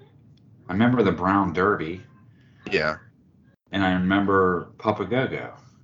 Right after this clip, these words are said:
Speaker 2: Papagogo, Arthur Treasure.
Speaker 1: What's Arthur Treasure?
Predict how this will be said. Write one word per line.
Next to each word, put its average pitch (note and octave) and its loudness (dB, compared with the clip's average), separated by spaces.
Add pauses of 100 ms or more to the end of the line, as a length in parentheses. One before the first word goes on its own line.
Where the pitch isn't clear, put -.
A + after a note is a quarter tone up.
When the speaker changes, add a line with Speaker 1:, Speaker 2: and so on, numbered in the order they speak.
(180)
Speaker 2:
Papagogo, F#2+ 0
Arthur F2+ 2
Treasure. E2+ -2 (2000)
Speaker 1:
What's - -6
Arthur G#2 -2
Treasure? - -12